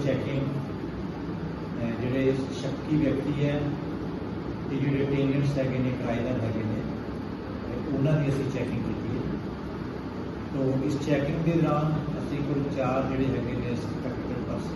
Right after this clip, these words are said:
ਜਿਹੜੇ ਆ, ਉਹ ਕੀਤੇ ਸੀਗੇ, ਔਰ ਜਿਨ੍ਹਾਂ ਨੂੰ ਅਸੀਂ ਵੈਰੀਫਿਕੇਸ਼ਨ ਤੋਂ ਬਾਅਦ, ਅਹ, ਤਸਦੀਕ ਕਰਨ ਤੋਂ ਬਾਅਦ ਜਿਹੜਾ ਅਸੀਂ ਉਹਨੂੰ ਗ੍ਰਿਫਤਾਰ ਕੀਤਾ ਹੈਗਾ।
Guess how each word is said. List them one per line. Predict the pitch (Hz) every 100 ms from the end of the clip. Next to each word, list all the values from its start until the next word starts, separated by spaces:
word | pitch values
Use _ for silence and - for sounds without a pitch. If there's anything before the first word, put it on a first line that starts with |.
| 117
ਜਿਹੜੇ | 107 117
ਆ, | 113
ਉਹ | 104 104
ਕੀਤੇ | 104 110 110 107
ਸੀਗੇ, | 101 104 104 - - - - - - - - - -
ਔਰ | 135
ਜਿਨ੍ਹਾਂ | 135 135 156 156
ਨੂੰ | 151
ਅਸੀਂ | - 151 151
ਵੈਰੀਫਿਕੇਸ਼ਨ | 127 123 123 131 135 139
ਤੋਂ | 135 135 139
ਬਾਅਦ, | 127 135
ਅਹ, | 139 - - - - - - - - - 110 -
ਤਸਦੀਕ | 123 135 139 135
ਕਰਨ | 123
ਤੋਂ | 117
ਬਾਅਦ | 120 117
ਜਿਹੜਾ | 113 120
ਅਸੀਂ | 120
ਉਹਨੂੰ | 117 113
ਗ੍ਰਿਫਤਾਰ | 113 113 110
ਕੀਤਾ | - - 107 113
ਹੈਗਾ। | 117